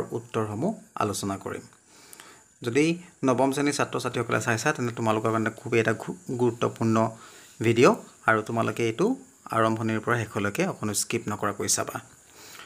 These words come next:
প্ৰথমতে আছে, "হুৱেৰ ইজ কুৰ্গ?" কুৰ্গ ক'ত আছে?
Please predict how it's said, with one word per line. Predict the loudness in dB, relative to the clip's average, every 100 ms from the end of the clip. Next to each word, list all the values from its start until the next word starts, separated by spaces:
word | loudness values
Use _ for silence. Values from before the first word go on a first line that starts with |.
| -8 0
প্ৰথমতে | 4 6 6
আছে, | 6 6 2 0 0
"হুৱেৰ | 2 6 6 4
ইজ | -2 -2 -2 -4 0
কুৰ্গ?" | 0 0 -4 -16 -20 _ _ _ 2
কুৰ্গ | 4 4 0 -16 _ _ _ _ _
ক'ত | 0 2
আছে? | 4 4